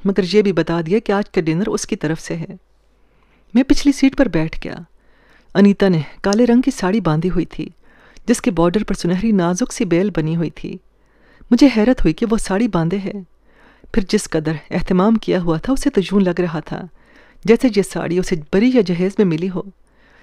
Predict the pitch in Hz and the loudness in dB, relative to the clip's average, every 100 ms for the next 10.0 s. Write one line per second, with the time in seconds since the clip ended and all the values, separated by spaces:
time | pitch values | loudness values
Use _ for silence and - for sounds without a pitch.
0 | _ - 175 247 - 302 - 302 247 - | _ -2 2 2 2 2 2 0 -2 0
1 | 170 156 156 - - 170 _ _ _ _ | 0 0 -2 -6 -12 -14 _ _ _ _
2 | _ _ - 208 214 233 214 170 190 - | _ _ 0 4 6 4 2 2 0 2
3 | 202 170 156 - 180 - 170 - 185 170 | 2 2 -2 -4 -6 -4 -4 -4 -4 -2
4 | 175 220 214 240 240 170 180 262 262 185 | 0 0 2 2 0 0 2 2 2 2
5 | 160 160 165 165 - - - _ _ _ | 0 -4 -4 -6 -10 -16 -16 _ _ _
6 | _ _ - 208 208 180 202 - 175 202 | _ _ 2 6 6 4 0 0 -2 -2
7 | 240 202 175 185 214 208 190 202 247 202 | -2 0 2 2 0 0 2 2 4 0
8 | 165 147 - 185 175 - _ _ _ _ | -4 -8 -12 -14 -14 -20 _ _ _ _
9 | 214 233 262 247 - 196 - 190 - | 2 4 2 2 2 0 0 -2 -2